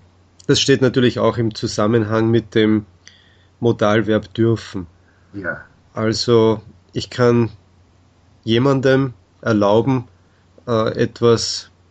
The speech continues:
Speaker 1: also zum Beispiel einen Gegenstand von mir zu benutzen,
Speaker 2: Mhm.
Speaker 1: oder ich kann jemanden erlauben, äh, wenn er mich darum bittet. Ja, also ich, ich kann es ihm erlauben. Äh, er, er, er wird vielleicht fragen,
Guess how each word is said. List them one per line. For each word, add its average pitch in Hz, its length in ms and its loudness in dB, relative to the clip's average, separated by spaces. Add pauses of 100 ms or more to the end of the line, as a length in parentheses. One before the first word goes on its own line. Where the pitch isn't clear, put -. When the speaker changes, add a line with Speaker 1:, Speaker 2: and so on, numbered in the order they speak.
(140)
Speaker 1:
also 107 400 -2
zum 117 140 -2
Beispiel 113 360 0
einen 110 260 0
Gegenstand 117 480 0
von 113 180 0
mir 117 180 2
zu 113 160 -4
benutzen, 117 520 -2 (560)
Speaker 2:
Mhm. 107 160 -14 (100)
Speaker 1:
oder 113 380 4
ich 113 160 -4
kann 117 280 0
jemanden 113 560 2
erlauben, 110 680 2 (880)
äh, 117 160 0
wenn 127 140 4
er 131 60 4
mich 123 220 0
darum 120 380 2
bittet. 110 460 -2
Ja, 123 120 2
also 120 240 0
ich, - 240 -4
ich - 160 -16
kann 120 240 0
es 120 180 -4
ihm 117 260 -4
erlauben. 104 480 0 (440)
Äh, - 60 -14
er, 110 360 -4 (600)
er, 135 200 0
er 151 220 0
wird 147 140 2
vielleicht 131 340 2
fragen, 131 500 0